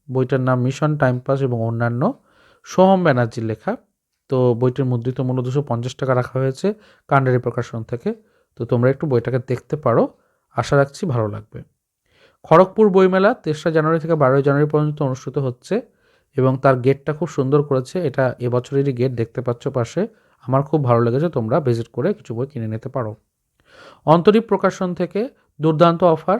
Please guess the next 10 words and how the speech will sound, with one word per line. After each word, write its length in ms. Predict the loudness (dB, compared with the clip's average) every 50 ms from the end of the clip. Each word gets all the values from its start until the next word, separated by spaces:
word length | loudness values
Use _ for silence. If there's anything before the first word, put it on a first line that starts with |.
| -2 -4 -6
একত্রিশে 320 | -6 -6 -6 -8 -6 -4 0 0
জানুয়ারি 300 | 2 2 4 2 0 0 2
দু 40 | 2 2
হাজার 160 | 2 2 0 0 -2
পঁচিশ 260 | -4 -4 -4 -6 -8 -4 -4
পর্যন্ত 400 | -4 -2 -2 -2 -4 -4 -4 -6 -6 -8 -8 _ _ _ _ _ _ _ -2
সমস্ত 360 | 2 4 4 4 4 2 2 2 4
বইয়ে 160 | 4 2 2 0
পঁচিশ 240 | -4 -6 -6 -4 -2 -2
শতাংশ 280 | -2 0 -2 -2 -2